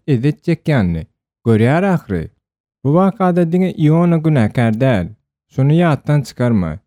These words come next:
Ikiniň hem günäkär bolýanyny sen bilýärsiň ahry.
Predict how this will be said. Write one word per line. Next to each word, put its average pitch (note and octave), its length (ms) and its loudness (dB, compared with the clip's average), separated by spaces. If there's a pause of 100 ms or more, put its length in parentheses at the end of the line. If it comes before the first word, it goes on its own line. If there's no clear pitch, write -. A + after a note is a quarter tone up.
(360)
Ikiniň A2+ 440 -2
hem G3 160 2
günäkär E3 440 0 (100)
bolýanyny E3 520 2
sen D#3 280 -2
bilýärsiň D3+ 540 0
ahry. A2+ 460 -4